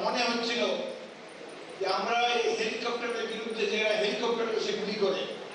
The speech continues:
এর বিরুদ্ধে নিরস্ত্র বিএনপি সদস্যরা কি করতে পারে, কিভাবে এদেরকে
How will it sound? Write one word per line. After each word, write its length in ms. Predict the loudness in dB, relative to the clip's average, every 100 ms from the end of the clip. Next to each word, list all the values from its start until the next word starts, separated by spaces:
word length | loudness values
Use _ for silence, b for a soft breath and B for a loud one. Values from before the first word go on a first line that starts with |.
| -10 -8 -4 0
এর 100 | 2 2
বিরুদ্ধে 340 | 2 2 4 4
নিরস্ত্র 480 | 4 4 4 4 2 2 2 0 -4 -10 -12 -14 -16 -10
বিএনপি 400 | -2 2 2 0 -2
সদস্যরা 420 | 0 0 0 0 0
কি 80 | 2 2
করতে 220 | 0 0 0
পারে, 160 | -2 -4 -8 -10 -4 -2
কিভাবে 300 | 2 4 6
এদেরকে 260 | 4 2